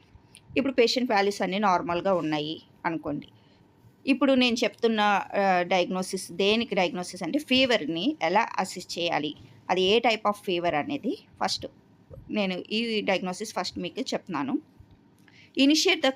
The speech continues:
consultation. కన్సల్టేషన్ ఇనిషియేట్ చేసేటప్పుడు ఫస్ట్ స్టెప్‌లోని మనం అంతా,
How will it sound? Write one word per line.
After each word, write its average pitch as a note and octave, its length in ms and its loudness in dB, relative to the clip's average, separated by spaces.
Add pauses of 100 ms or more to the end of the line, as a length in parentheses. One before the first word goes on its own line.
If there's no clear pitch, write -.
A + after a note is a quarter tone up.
(100)
consultation. F#3 500 -2
కన్సల్టేషన్ C4+ 640 2
ఇనిషియేట్ G#3+ 480 0
చేసేటప్పుడు F#3 420 -2
ఫస్ట్ G3 380 -2
స్టెప్‌లోని G3 520 0
మనం A3 220 2
అంతా, F3+ 320 -4